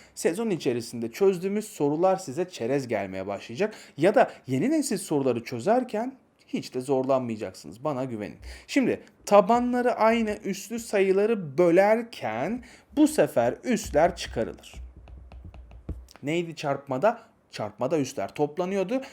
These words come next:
Bölmede üsler çıkarılır. Tabii ki de tabanları aynıysa.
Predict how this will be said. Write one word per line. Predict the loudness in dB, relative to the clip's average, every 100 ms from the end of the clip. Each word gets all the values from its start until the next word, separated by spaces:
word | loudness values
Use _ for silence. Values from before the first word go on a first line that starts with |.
| -20 -4
Bölmede | 4 6 6 2 0
üsler | -2 2 0 0 -4 -6
çıkarılır. | -2 4 4 2 -6 -20 0
Tabii | 2 2 2
ki | 0
de | 0
tabanları | 2 0 4 2 2 -2 0 -2 -6 _ _
aynıysa. | 4 6 4 -2 -8